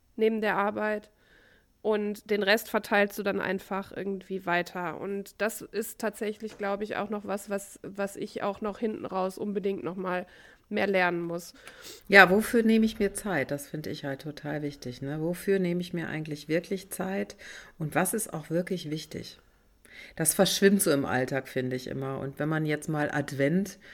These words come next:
Speaker 2: die Adventszeit dann auch mal, äh, positiv nutzt, also ankommen, wo komme ich eigentlich an?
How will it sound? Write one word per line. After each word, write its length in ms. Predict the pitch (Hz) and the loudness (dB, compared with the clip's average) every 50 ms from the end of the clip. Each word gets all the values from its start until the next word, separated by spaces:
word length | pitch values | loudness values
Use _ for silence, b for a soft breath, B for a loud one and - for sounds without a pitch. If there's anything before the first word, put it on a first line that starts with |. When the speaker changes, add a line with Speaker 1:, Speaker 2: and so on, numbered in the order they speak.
| B B B - | B B B -6
Speaker 2:
die 120 | - - | -4 -2
Adventszeit 800 | 143 - - 143 147 160 180 180 - - - 185 175 175 175 - | -2 -2 0 0 0 2 0 -2 -2 -2 0 0 0 2 2 0
dann 160 | 165 - - | -2 -2 -2
auch 220 | - 151 156 - | -4 -4 -4 -4
mal, 720 | - 165 156 151 151 151 151 160 - - 160 156 156 151 147 | -4 -2 -2 0 -2 -2 -2 -4 -6 -6 -6 -6 -6 -6 -8
äh, 80 | 151 - | -8 -4
positiv 540 | - 165 165 160 165 165 - 165 160 160 - | -2 -2 -2 0 -2 -4 -4 -4 -6 -4 -2
nutzt, 380 | 156 165 185 180 - - - | -2 -2 -2 -2 -4 -10 -6
also 360 | - - 143 139 143 143 139 - | -2 -2 -2 0 -2 -4 -4 -4
ankommen, 640 | - 143 160 175 - - - 190 185 190 202 202 180 | -2 -2 -2 -2 -4 -2 0 0 2 2 0 -2 -4
wo 60 | 180 | -6
komme 300 | 165 - - 170 175 175 | -8 -4 -2 0 0 0
ich 100 | 180 - | -2 -2
eigentlich 340 | - 151 151 156 156 - - | -2 -2 -2 -4 -6 -6 -4
an? 220 | 160 156 139 123 | -4 -2 -2 -4